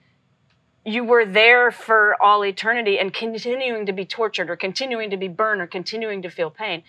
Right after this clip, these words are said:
My understanding in the reading of the Christian scriptures and my understanding of what Jesus was saying is you go there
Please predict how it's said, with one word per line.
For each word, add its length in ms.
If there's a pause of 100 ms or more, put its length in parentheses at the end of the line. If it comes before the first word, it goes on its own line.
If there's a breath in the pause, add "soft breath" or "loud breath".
(240 loud breath)
My 260 (140)
understanding 540
in 100
the 140
reading 400
of 160
the 60
Christian 380
scriptures 460
and 200 (140)
my 140
understanding 460
of 80
what 80
Jesus 420
was 140
saying 300
is 300 (1600 soft breath)
you 140
go 260
there 420